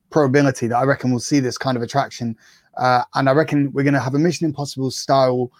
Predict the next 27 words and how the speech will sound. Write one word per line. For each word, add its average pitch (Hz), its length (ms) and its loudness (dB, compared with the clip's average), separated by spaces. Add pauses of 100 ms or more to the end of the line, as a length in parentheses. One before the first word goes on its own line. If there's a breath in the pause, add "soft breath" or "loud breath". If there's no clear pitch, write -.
(280 soft breath)
uh, 131 240 2 (140)
four 160 240 6
D 139 420 2 (200)
Transformers, 147 840 2
Spider-Man, 135 800 0 (340 soft breath)
um, 135 280 0
whatever 147 240 2
you 160 100 4
wanna 143 180 0
call 139 240 -2
it, 123 260 -6
you 147 80 -10
know, 127 160 0
those 139 260 -2
kind 131 240 -2
of, 123 180 -4
uh, 123 160 -2
motion 143 440 0
sim 127 580 -2
with 123 180 -4
huge 160 300 -8
screens, 127 580 -6 (380 soft breath)
um, 127 180 0
and 120 160 -2
four 160 180 2
D 143 100 4
glasses, 120 640 -2